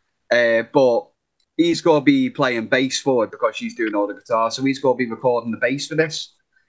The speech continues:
And then we've got Sean, who's gonna be doing all the live drums for it. And obviously I'll be doing my own vocals in the studio as well.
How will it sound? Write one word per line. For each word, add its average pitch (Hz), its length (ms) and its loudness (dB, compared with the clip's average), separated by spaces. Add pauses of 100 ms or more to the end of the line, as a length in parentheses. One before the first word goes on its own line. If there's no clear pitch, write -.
(140)
And 117 400 0
then 123 180 2
we've 120 140 -2
got 123 180 2
Sean, 123 380 0
who's 123 160 -4
gonna 123 160 2
be 117 100 -4
doing 110 220 -2
all 107 160 2
the 107 120 -6
live 107 260 -2
drums 110 340 -6
for 104 280 0
it. 101 120 0
And 110 100 -2
obviously 104 340 -4
I'll 104 160 -2
be - 80 -20
doing 101 200 -6
my 98 120 -6
own 95 160 -6
vocals 98 480 -6
in 98 80 -8
the 98 60 -6
studio 98 500 -4
as 95 140 -10
well. 95 260 -4